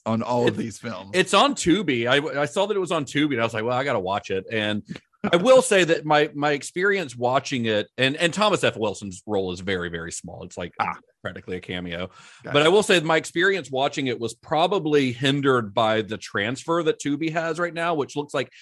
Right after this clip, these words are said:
Speaker 2: it probably came from a D V D, uh, release, like, you know, one of those cheapo D V Ds,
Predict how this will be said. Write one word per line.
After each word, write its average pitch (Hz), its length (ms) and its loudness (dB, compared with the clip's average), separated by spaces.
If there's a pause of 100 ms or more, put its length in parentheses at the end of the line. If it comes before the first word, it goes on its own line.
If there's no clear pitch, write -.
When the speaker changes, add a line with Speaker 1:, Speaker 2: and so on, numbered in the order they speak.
(100)
Speaker 2:
it - 80 -16
probably 214 220 6
came 160 180 2
from 135 160 0
a 117 40 0
D 110 160 -4
V 104 100 -6
D, 110 380 -4 (360)
uh, 120 140 6
release, 123 400 0
like, 107 160 2 (120)
you 123 120 -2
know, 104 100 0
one 107 200 -2
of 107 40 -2
those 107 300 -2
cheapo 120 420 -2
D 113 140 -2
V 107 80 -4
Ds, 110 540 -4